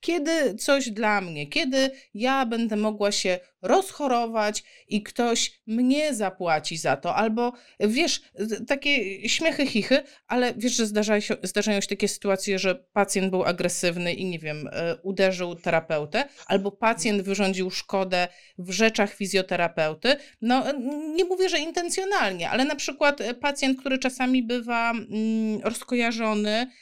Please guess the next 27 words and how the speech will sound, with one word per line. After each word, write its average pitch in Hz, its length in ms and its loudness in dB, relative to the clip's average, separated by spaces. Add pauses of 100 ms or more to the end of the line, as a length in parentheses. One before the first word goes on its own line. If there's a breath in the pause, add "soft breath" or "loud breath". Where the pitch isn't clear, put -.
(240 loud breath)
em, 220 520 2
nie 269 100 4
chcę 285 140 -2
powiedzieć 262 280 0
agresywny, 247 600 2
ale 190 80 2
to 220 100 -6
są 233 120 0
tacy 233 180 -4
pacjenci, 247 460 2
wiesz, 269 140 0
zdarzają 240 380 2
się, 214 140 0
że 220 80 0
na 240 60 2
przykład 240 220 -4 (240 soft breath)
chwyta - 480 -2
mocno 285 500 0
za 262 120 2
ubranie 233 600 0
i - 140 -12
zdarza 370 260 0
się, 370 140 -2
że 381 100 0
podrze 208 400 0
to 165 120 -2
ubranie. 151 560 -2